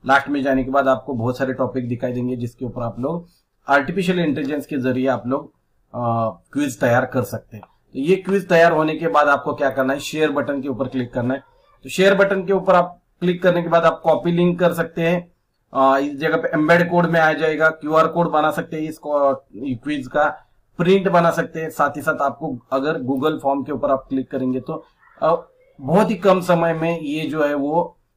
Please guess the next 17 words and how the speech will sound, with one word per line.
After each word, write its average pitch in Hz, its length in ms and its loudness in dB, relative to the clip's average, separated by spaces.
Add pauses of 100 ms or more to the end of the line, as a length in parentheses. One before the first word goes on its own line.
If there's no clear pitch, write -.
(120)
Google 139 400 0
form 139 240 0
में 139 140 0
भी 135 120 -2
convert 131 400 0
करके 120 580 -8
देता 107 220 -8
है। 107 60 -10
तो 139 140 -6
आप 131 280 -2
Google 131 340 -2
form 139 200 -4
का 143 100 -4
इस्तेमाल 143 440 -4
करके 135 320 -8
भी 127 140 -2
वो 147 400 -4